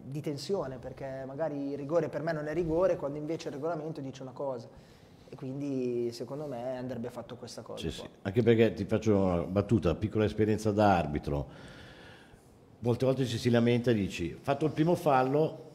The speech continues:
Speaker 2: e mi ammoniscono." Ma se la squadra ha fatto sette falli consecutivi prima e tu sei l'ottavo giocatore che fa fallo, vieni ammonito. Però sono cose, giustamente,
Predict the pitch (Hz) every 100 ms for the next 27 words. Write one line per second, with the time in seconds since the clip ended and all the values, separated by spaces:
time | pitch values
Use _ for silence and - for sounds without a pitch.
0 | - 123 117 113 110 110 110 90 80 73
1 | 71 98 131 - 185 135 - 117 92 87
2 | 82 76 - - 117 - 147 131 120 123
3 | 127 117 - 101 107 104 104 92 104 82
4 | 71 64 73 - 123 113 - - 120 113
5 | - 123 117 101 101 113 107 95 104 -
6 | 85 65 90 117 104 82 90 98 82 69
7 | - - - - 120 151 170 185 90 101
8 | 110 160 107 87 113 101 85 131